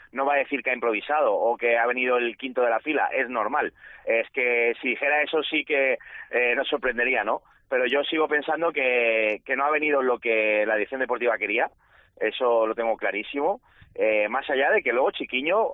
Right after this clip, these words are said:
eh, y Valeri Fernández puedan, eh, dar rendimiento, eh, que ojalá que sí, por supuesto, y no,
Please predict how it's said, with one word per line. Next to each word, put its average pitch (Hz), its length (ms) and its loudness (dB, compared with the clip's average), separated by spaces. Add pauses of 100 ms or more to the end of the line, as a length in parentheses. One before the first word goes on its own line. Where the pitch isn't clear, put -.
eh, 113 380 2
y 120 240 -2
Valeri 131 340 0
Fernández 139 440 -2
puedan, 143 360 0 (280)
eh, 107 480 2
dar 123 160 -2
rendimiento, 143 540 0
eh, 160 120 2
que 110 160 0
ojalá 135 340 -2
que 92 180 -6
sí, 160 140 -2
por - 140 -4
supuesto, 110 480 -4
y 101 40 -8
no, 123 240 -2